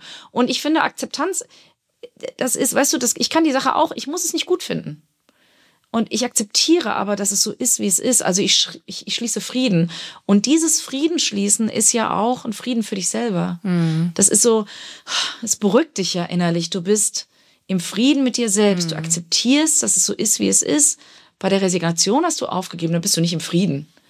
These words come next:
Speaker 2: Ja.
Speaker 1: Da bist du im Widerstand. Du
Speaker 2: Ja.
Speaker 1: bist, vielleicht bist du auch in einem, ne, wie du, in so eine, in dieser inneren Leere und sagst, ja, dann halt nicht. Aber es geht nicht einher mit einem positiven Gefühl, sondern tatsächlich, für mich hat das eine sehr negative Valenz, ne? Und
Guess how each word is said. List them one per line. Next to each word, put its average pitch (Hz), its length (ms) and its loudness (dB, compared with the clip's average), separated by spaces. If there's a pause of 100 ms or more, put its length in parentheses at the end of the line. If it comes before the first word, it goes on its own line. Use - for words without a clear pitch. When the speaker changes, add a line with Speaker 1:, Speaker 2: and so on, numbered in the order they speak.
Speaker 2:
Ja. 180 160 2
Speaker 1:
Da 160 60 2
bist 175 160 2
du 220 40 6
im 175 120 4
Widerstand. 165 680 0
Du 180 40 -14
Speaker 2:
Ja. 180 80 -10
Speaker 1:
bist, 190 200 -4 (240)
vielleicht 240 320 0
bist 254 200 -4
du 214 60 -2
auch 214 160 2
in 214 140 -2
einem, 196 300 -2
ne, 202 140 -2
wie 208 60 -2
du, 185 120 -2 (120)
in 185 220 2
so 190 80 2
eine, 185 140 4
in 170 180 0
dieser 175 240 2
inneren 185 240 2
Leere 180 320 2
und 165 160 -6
sagst, 180 220 -6
ja, 147 80 -10
dann 165 160 -8
halt 160 160 -10
nicht. 165 260 -8 (380)
Aber 190 180 -4
es 185 140 -4
geht 214 160 -6
nicht 240 220 -4
einher 214 440 2
mit 208 220 0
einem 190 320 0 (500)
positiven 240 560 0
Gefühl, 254 640 0 (320)
sondern 202 520 0
tatsächlich, 202 720 -2 (360)
für - 140 -4
mich 311 180 4
hat 311 120 -2
das 202 120 -2
eine 196 80 0
sehr 185 160 2
negative 175 480 -2
Valenz, 156 520 -4
ne? 233 120 -2
Und - 280 -2